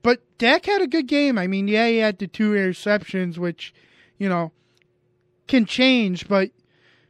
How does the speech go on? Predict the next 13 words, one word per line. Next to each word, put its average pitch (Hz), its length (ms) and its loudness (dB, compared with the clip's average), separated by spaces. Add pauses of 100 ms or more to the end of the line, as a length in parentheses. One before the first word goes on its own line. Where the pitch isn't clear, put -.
(400)
it, 220 200 -4
it's 240 240 0
hard 302 400 2
to 302 80 0
be 247 220 2
a 220 40 0
team 208 460 -2
that's 185 260 -2
been 185 220 -4
down 185 340 -2
for 185 160 -6
so 175 240 -4
long, 165 540 -6